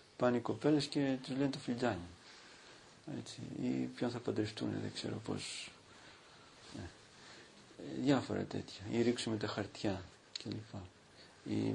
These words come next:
μετά σου δουν τα χέρια σου, χειρομάντης κλπ. Γιατί να τα κάνεις τα πράγματα;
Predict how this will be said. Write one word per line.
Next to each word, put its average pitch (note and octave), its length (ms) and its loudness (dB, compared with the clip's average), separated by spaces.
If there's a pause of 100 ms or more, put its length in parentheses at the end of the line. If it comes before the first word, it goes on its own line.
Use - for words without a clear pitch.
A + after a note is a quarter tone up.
μετά G#2 260 0
σου G#2+ 160 0
δουν A2 160 4
τα G#2+ 140 2
χέρια G2+ 420 6
σου, - 180 -10 (100)
χειρομάντης G2+ 680 0
κλπ. G2+ 340 -10 (960)
Γιατί D3 220 -4
να D3 80 4
τα - 80 -2
κάνεις F#2 240 -6
τα - 80 -4
πράγματα; F#2 380 -6